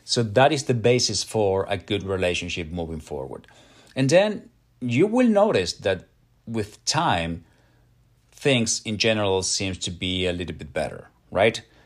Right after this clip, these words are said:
There might be some dips here and there, because when we are touching subjects that are hard for us, then sometimes it is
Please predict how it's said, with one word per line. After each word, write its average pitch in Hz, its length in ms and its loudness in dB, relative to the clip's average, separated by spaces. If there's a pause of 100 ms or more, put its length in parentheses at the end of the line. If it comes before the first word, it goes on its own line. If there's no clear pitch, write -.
(140)
There 139 160 4
might 170 360 2
be 208 140 0
some 151 680 0 (340)
dips 113 640 0
here 117 280 0
and 92 140 -2
there, 90 280 4
because - 420 -4
when 113 160 -2
we 139 160 4
are 160 120 6
touching 104 640 -2 (680)
subjects - 540 2
that 92 220 -2
are 92 160 2
hard 143 300 2
for 92 200 -2
us, 80 240 0
then 101 340 -2
sometimes 135 580 -2
it 127 140 0
is 117 420 0